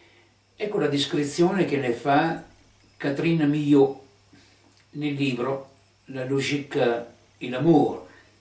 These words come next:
Non plus agent, mais produit. Non plus substance, mais pur effet du jeu des signifiants.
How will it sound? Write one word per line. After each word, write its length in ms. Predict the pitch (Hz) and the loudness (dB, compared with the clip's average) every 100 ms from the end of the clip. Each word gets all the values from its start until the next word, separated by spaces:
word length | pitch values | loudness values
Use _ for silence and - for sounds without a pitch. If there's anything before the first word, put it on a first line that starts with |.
| _ _ _ _ _ _ _ _ _ _ _ _ _ _ | _ _ _ _ _ _ _ _ _ _ _ _ _ _
Non 220 | 139 135 | -12 -10
plus 280 | 135 175 170 | -2 0 2
agent, 400 | 165 143 160 170 | 2 4 2 2
mais 360 | 175 139 135 - _ _ _ _ | 2 0 -2 -10 _ _ _ _
produit. 500 | 139 151 151 156 - - _ _ _ _ _ _ _ _ _ - _ _ _ _ | -6 -4 -2 -2 -4 -12 _ _ _ _ _ _ _ _ _ -20 _ _ _ _
Non 240 | 135 139 139 | -6 -4 -4
plus 360 | 143 156 147 - - _ _ _ _ _ _ _ _ - | -2 -2 -2 -4 -14 _ _ _ _ _ _ _ _ -16
substance, 800 | - - - 147 180 175 - - _ _ _ _ _ _ - | -12 -10 -2 0 0 -2 -8 -16 _ _ _ _ _ _ -10
mais 200 | 139 135 | -8 -4
pur 220 | 160 165 | 0 2
effet 560 | 143 135 147 139 - - | 2 -2 -2 0 -2 -8
du 180 | 131 131 | -10 -8
jeu 420 | 120 139 165 - - _ - | 0 2 0 -2 -18 _ -16
des 180 | 127 | -10
signifiants. 800 | 117 - 160 135 147 131 123 98 | -6 -4 -4 -4 -2 -2 -4 -8